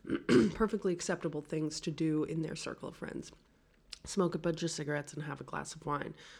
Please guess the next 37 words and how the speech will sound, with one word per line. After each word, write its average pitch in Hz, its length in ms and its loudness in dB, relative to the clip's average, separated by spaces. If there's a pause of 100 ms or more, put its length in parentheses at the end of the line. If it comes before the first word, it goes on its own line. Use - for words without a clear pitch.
Smoke 180 360 2
a 180 60 2
little 175 340 4
weed 147 400 2 (340)
and 151 220 -2
then, 139 380 -2 (140)
you 151 100 -2
know, - 200 -8
go 151 140 2
about 139 300 -2
your 131 100 -4
day. - 420 -4 (520)
Um, 143 460 -6 (420)
and 165 100 2
it 160 140 2
wasn't 165 300 2
until 156 580 2
I 147 100 -4
was, 143 380 -2 (240)
you 160 100 -2
know, 135 120 -10
<laughs> 135 40 -8
a - 20 0
heavily 165 500 4
traumatized 151 800 2
teenager 156 500 6
running 147 240 2
around 143 180 2
the 143 60 0
streets 147 300 0
of 147 100 -4
New 151 80 4
York 135 200 0
City, 160 420 4 (760)
taking 160 680 2
and 151 160 2
doing 151 380 2